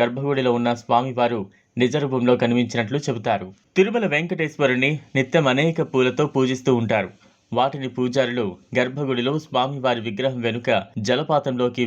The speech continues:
వెనక్కి చూడకుండా వేస్తారు. ఆశ్చర్యకరంగా ఆ పూలు తిరుపతికి ఇరవై కిలోమీటర్ల దూరంలో ఉన్న వేర్పేడు, అంటే శ్రీకాళహస్తికి వెళ్లే దారిలో కనిపిస్తాయి. తిరుమల శ్రీవారి విగ్రహం రాతితో మలచబడినదే అయినా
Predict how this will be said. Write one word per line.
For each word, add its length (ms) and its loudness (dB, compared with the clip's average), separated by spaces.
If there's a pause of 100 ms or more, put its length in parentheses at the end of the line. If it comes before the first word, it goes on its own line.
వెనక్కి 420 0
చూడకుండా 480 2
వేస్తారు. 400 -2 (440)
ఆశ్చర్యకరంగా 880 0 (480)
ఆ 20 4 (140)
పూలు 260 0 (300)
తిరుపతికి 440 0
ఇరవై 240 0
కిలోమీటర్ల 480 -2
దూరంలో 300 0 (100)
ఉన్న 120 0 (520)
వేర్పేడు, 460 0 (320)
అంటే 180 0 (320)
శ్రీకాళహస్తికి 840 -2
వెళ్లే 160 2 (100)
దారిలో 340 0
కనిపిస్తాయి. 440 -4 (160)
తిరుమల 360 0
శ్రీవారి 460 0
విగ్రహం 360 -4 (380)
రాతితో 400 0 (340)
మలచబడినదే 720 -2 (180)
అయినా 220 0